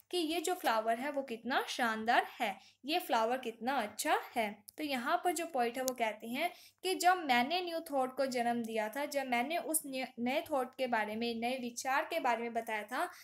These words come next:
तब जो लोग हैं वो उसे क्या है, क्रिटिसाइज करते थे, उसकी आलोचना करते थे। लेकिन जैसे जैसे वो थॉट डेवलप हुआ तब कोई और जब उसे चुरा कर ले गया, जब कोई और उस न्यू थॉट का यूज़ करने लग गया,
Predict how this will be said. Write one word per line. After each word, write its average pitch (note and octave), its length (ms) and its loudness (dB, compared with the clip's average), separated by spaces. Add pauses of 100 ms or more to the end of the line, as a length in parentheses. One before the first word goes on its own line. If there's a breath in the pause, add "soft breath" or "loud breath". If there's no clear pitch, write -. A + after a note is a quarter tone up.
(200 loud breath)
तब E4+ 160 8
जो E4+ 140 4
लोग B3+ 280 4
हैं C4+ 120 2
वो C4+ 220 6
उसे C4+ 260 4
क्या B3 160 -2
है, C#4+ 240 2 (300 loud breath)
क्रिटिसाइज C#4+ 580 2
करते D#4 300 0
थे, D#4+ 140 -2
उसकी A#3+ 320 -4
आलोचना B3 680 2
करते A3+ 340 0
थे। G#3 200 -4 (220 soft breath)
लेकिन E4 320 -4
जैसे C4+ 300 4
जैसे F4 300 4
वो D#4+ 140 2 (120)
थॉट C#4 180 4
डेवलप A#3+ 600 0
हुआ D4 220 0 (300 loud breath)
तब F4+ 280 8 (460 soft breath)
कोई D#4+ 260 2
और D#4+ 400 4
जब E4+ 200 0
उसे D#4 180 -2
चुरा B3 300 4
कर B3+ 180 -2
ले A3+ 220 0
गया, A3+ 320 0 (120)
जब D4+ 340 0
कोई D4 480 2
और D4+ 260 6
उस - 300 0
न्यू D4+ 160 -6
थॉट C4+ 260 0
का C#4 100 0
यूज़ C4+ 400 -2
करने B3 260 0
लग A3 240 -2
गया, B3 300 0